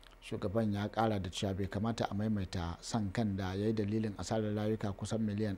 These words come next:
ɗaya daga shekarar alif ɗari tara da sittin da bakwai zuwa alif ɗari tara da saba'in ba. Buhari yana wannan magana ne da alakanta ta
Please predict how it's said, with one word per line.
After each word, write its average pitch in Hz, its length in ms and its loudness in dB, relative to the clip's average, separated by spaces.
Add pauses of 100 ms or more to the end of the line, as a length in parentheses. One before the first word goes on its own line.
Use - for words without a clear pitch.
ɗaya 104 200 2 (120)
daga 98 180 -4
shekarar 98 460 -4
alif 110 180 -2
ɗari 104 220 -4
tara 107 240 -4
da 98 80 -6
sittin 104 420 -6
da 101 80 -4
bakwai 117 400 2 (380)
zuwa 120 240 2
alif 101 180 0
ɗari 98 240 -2
tara 110 200 0
da 95 60 -2
saba'in 87 480 -2
ba. 85 160 -2 (960)
Buhari 104 400 0
yana 101 340 2
wannan 101 380 0
magana 98 380 0
ne 107 180 2
da 92 320 -2 (680)
alakanta 101 680 2
ta 92 240 -2